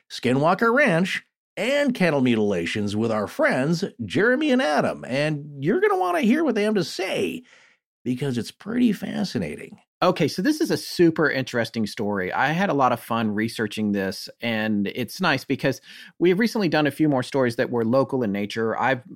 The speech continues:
Speaker 2: particularly noticed since I've moved back to the East Coast, really good stories that were here that I wasn't aware of until I got back here.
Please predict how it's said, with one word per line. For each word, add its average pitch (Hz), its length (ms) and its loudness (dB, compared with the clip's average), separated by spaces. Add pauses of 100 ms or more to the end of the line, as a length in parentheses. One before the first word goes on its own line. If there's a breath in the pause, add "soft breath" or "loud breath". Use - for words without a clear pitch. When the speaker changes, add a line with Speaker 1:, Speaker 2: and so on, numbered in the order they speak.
Speaker 2:
particularly 117 460 0
noticed 107 340 0
since 120 160 -4
I've 104 120 0
moved 107 120 -2
back 101 160 -2
to - 80 -16
the 78 120 -8
East 113 180 -6
Coast, 139 380 -2 (380 soft breath)
really 214 380 4
good 220 160 2
stories 180 460 -2
that 147 140 0
were 131 120 0
here 156 240 4
that 131 100 2
I 147 140 6
wasn't 135 320 2
aware 117 260 2
of 117 160 2
until 107 240 -2
I 95 80 0
got 113 300 0
back 120 260 2
here. 131 380 0